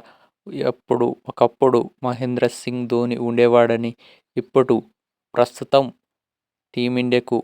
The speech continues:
అంతటి గొప్ప ఫినిషర్ హార్దిక్ పాండ్యా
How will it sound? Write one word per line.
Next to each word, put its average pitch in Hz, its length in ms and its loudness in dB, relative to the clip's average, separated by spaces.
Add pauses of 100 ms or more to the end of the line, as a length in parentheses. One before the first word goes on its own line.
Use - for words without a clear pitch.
(140)
అంతటి 117 500 -2
గొప్ప 120 320 0
ఫినిషర్ 120 600 0 (960)
హార్దిక్ 113 460 0
పాండ్యా 120 320 4